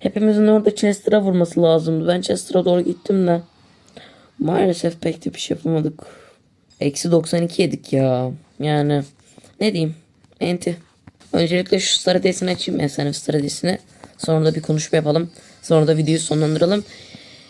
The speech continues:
Eve hiper şarj çıktı. Güzel. Arkadaşlar artık efsanevi lige çık-, efsanevi lige çıkmak gerçekten çok kolay. Ama efsanevi ligde oynamak nasıl örnek vereyim? Eskiden Gizemli iki veya Gizemli üçte oynamak gibi bir şey yani. Şu an iki maça girdim.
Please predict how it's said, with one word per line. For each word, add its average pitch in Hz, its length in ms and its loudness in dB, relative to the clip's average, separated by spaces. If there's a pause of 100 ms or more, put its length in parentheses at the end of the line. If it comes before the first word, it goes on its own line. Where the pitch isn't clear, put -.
Eve 196 240 4
hiper 220 220 2
şarj 226 240 0
çıktı. - 260 -4
Güzel. 190 360 0 (480)
Arkadaşlar 190 480 2
artık - 360 0
efsanevi 202 480 2
lige 202 240 2
çık-, - 140 -8 (260)
efsanevi 180 460 2
lige 196 300 2
çıkmak 185 340 -2
gerçekten 180 400 -2
çok 175 260 0
kolay. 156 260 2 (800)
Ama 214 200 2
efsanevi 220 540 2
ligde 208 260 0
oynamak 220 580 2
nasıl 202 260 -2
örnek 165 480 2
vereyim? 190 420 4 (1120)
Eskiden 208 720 0
Gizemli 196 460 2
iki 190 220 -2
veya 185 160 4
Gizemli 180 600 2
üçte - 380 0
oynamak 185 440 2
gibi 180 200 2
bir 175 60 -2
şey 175 240 -2
yani. 156 320 2
Şu 165 140 -4
an 170 80 0
iki 185 180 -2
maça 185 220 2
girdim. 165 400 2